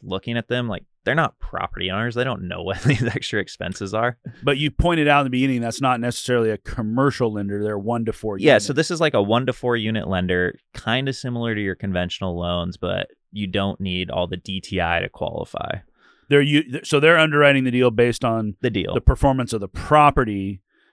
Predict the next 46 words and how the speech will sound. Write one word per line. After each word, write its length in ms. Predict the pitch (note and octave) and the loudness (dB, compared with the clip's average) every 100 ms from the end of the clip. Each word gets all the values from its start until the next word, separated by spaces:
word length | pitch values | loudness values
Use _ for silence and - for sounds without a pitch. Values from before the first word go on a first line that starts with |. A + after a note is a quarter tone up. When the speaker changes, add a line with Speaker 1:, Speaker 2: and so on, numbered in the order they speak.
| _ | _
Speaker 2:
heavily 500 | - D#3+ D3 C3+ A2+ | 0 2 4 0 -2
versus 480 | G#2 A#2 A#2+ A#2+ G#2+ | -4 -2 -2 -4 -4
the 120 | F#2+ A2 | -4 -4
performance 600 | - G#2 C3 A#2+ A#2+ - | -4 -4 -2 -2 -2 -2
of 220 | A2 F#2 | -2 -2
the 160 | G#2 G2 | -4 -4
bu-, 200 | F2 F#2+ - | -4 -4 -4
the 100 | G2+ | -2
borrower. 600 | A2 A2+ G#2 F2+ E2+ E2+ | 2 2 2 -2 -8 -14
Speaker 1:
They're, 360 | - B2+ C3+ - _ _ | -6 0 0 0 _ _
they're 240 | A2 B2 D3 | 0 2 2
looking 240 | D#3+ E3 | 0 -2
at 100 | D#3 | -2
the 80 | A2 | -4
deal 300 | G2 G#2 C#3 | -2 0 0
itself, 600 | - - F#2+ E2+ F2 _ _ _ _ | -2 -4 -2 -2 -4 _ _ _ _
and 80 | A2+ | -2
then 100 | A2+ | 0
they 140 | G#2+ G2 | 2 0
look 240 | G#2 A2+ | -2 -4
at 120 | A2 | -6
you. 500 | - G2 G#2+ F#2 F2+ - | -4 -2 2 2 0 -4
Do 120 | F#2+ F#2+ | -8 -4
you 100 | G2+ | -2
have 180 | G2+ | -2
experience, 880 | F2+ - - G#2 F#2+ E2+ E2 E2+ - - | -2 -6 -8 -6 -4 -4 -6 -10 -12 -10
and 120 | F#2+ | -10
is 120 | F#2 | -8
your 100 | F2 | -10
credit 300 | - G2 F2 | -8 -6 -6
score 200 | - F#2+ | -6 -6
X 200 | E2+ - | -6 -6
Y 140 | F2+ E2+ | -8 -6
Z? 280 | F2+ E2+ - | -8 -10 -8
In 80 | G2 | -8
the 80 | |
conventional 500 | F#2+ G2+ A2+ A#2 A2+ | -6 -4 -2 -4 -8
space, 340 | A2 - G#2+ G#2 | -10 -6 -4 -4
they 160 | F#2+ | -4
look 240 | F#2 F#2 - | -4 -4 -6
at 280 | F2 E2+ - _ _ - | -6 -6 -8 _ _ -12
your 160 | F#2 | -6
monthly 380 | G2+ A2 A2+ G#2+ | -2 -2 -2 -4
income 300 | G2+ G2+ G#2 | -4 -4 -4
is 120 | G2 F2 | -4 -2
this, 420 | F#2+ G2 - | 0 0 -4